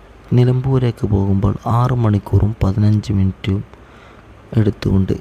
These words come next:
പതിനാറ് മുന്നൂറ്റി ഇരുപത്തിയാറ് എന്ന നമ്പറിലും, കോട്ടയത്തേക്ക് വരുമ്പോൾ ആറ് മണിക്കൂർ മുപ്പത്തിയഞ്ച് മിനിറ്റും എടുത്ത് പതിനാറ് മുന്നൂറ്റി ഇരുപത്തിയഞ്ച് എന്ന നമ്പറിലുമാണ് സർവീസ് നടത്തുന്നത്. ഇതിലെ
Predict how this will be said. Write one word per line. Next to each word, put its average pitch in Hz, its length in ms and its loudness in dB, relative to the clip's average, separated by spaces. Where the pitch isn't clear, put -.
പതിനാറ് 120 500 0
മുന്നൂറ്റി 107 500 -2
ഇരുപത്തിയാറ് 98 600 0
എന്ന 98 200 2
നമ്പറിലും, 92 440 -2
കോട്ടയത്തേക്ക് 143 680 -2
വരുമ്പോൾ 104 280 -2
ആറ് 117 200 -2
മണിക്കൂർ 107 340 -4
മുപ്പത്തിയഞ്ച് 101 680 -2
മിനിറ്റും 95 340 -2
എടുത്ത് 90 300 -4
പതിനാറ് 127 440 0
മുന്നൂറ്റി 107 380 -2
ഇരുപത്തിയഞ്ച് 101 540 -2
എന്ന 98 200 0
നമ്പറിലുമാണ് 98 580 -2
സർവീസ് 104 360 -6
നടത്തുന്നത്. 92 420 -6
ഇതിലെ 147 240 0